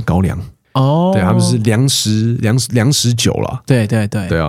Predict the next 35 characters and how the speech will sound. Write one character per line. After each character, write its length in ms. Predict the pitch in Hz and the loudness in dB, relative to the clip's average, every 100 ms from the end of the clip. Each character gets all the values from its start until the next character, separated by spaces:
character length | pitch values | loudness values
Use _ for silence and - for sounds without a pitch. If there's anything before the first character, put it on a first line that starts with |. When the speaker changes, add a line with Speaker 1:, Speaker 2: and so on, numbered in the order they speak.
| 76 | -2
Speaker 1:
然 80 | 87 | 0
后 80 | |
他 80 | 101 | 0
就 100 | 104 | 2
用 120 | 107 | 0
一 20 | 101 | 0
个 60 | |
保 160 | 98 80 | -2 -2
特 120 | 110 | 0
瓶 160 | 98 78 | 0 -2
装， 200 | 69 69 | -2 -4
然 80 | |
后 40 | 71 | -2
鬼 120 | 82 | -2
鬼 120 | 82 | 0
祟 120 | 76 98 | 0 -2
祟 160 | - | 0
的 140 | 71 67 | -2 -2
拿 160 | 62 | -2
过 100 | 78 | 0
来 100 | 78 64 | 0 0
给 100 | 60 | 0
我 80 | |
们 100 | 69 | 2
这 80 | 71 | 2
样 160 | 202 156 | 0 0
子。 240 | 262 - - - | 0 -2 -8 -6
Speaker 2:
<laughs> 280 | 370 269 - | -4 -4 -4
卡 220 | - 165 | 0 2
特 160 | 208 202 | 2 2
草 160 | 175 | 2
不 80 | 139 | 2
算 160 | 165 180 | 2 2
什 100 | 139 | 2
么， 220 | 110 | 0